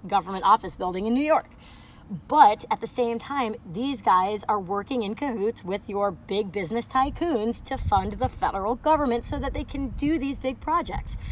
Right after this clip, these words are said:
So there's a lot of corruption going on. That shouldn't be a shock to anybody, um, but that's how the Republicans are able to be very pro-business. They're getting something out of it.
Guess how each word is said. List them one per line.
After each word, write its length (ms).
So 440
there's 320
a 80
lot 340
of 120
corruption 460
going 280
on. 220
That 120
shouldn't 280
be 100
a 60
shock 260
to 160
anybody, 580
um, 220
but 180
that's 300
how 480
the 100
Republicans 500
are 140
able 220
to 120
be 160
very 240
pro-business. 500
They're 160
getting 260
something 320
out 160
of 60
it. 100